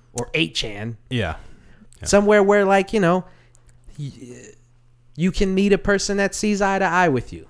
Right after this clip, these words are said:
Speaker 1: And I think these sites do that for the most part.
Speaker 2: Yeah. Well, yeah, I, I think it's, uh, it has everything to do with confidence.
Speaker 1: Yeah.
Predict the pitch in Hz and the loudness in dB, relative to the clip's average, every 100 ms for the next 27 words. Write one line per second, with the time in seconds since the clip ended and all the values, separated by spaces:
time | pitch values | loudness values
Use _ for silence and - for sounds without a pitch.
0 | - 247 302 349 359 339 277 - 185 147 | -4 0 0 0 -2 -2 -4 -4 -6 -6
1 | 127 175 220 147 - 139 117 113 180 - | -4 -4 -2 -4 -4 -6 -4 -2 -4 -6
2 | - 101 143 - 113 90 80 - - - | -6 -4 -6 -6 -4 -4 -4 -10 -20 -20
3 | - - - - 202 202 131 143 - - | -20 -20 -4 4 4 4 0 0 0 2
4 | 202 151 - 110 98 87 82 85 - - | 2 2 0 0 0 0 -2 -6 -16 -8
5 | 110 104 - 104 101 - 123 180 156 95 | -6 -6 -4 -4 -4 -4 -4 -2 0 0
6 | 90 87 - 110 135 73 67 - - _ | -2 -4 -4 -4 -4 -6 -12 -14 -20 _
7 | _ 113 113 95 | _ -10 -10 -10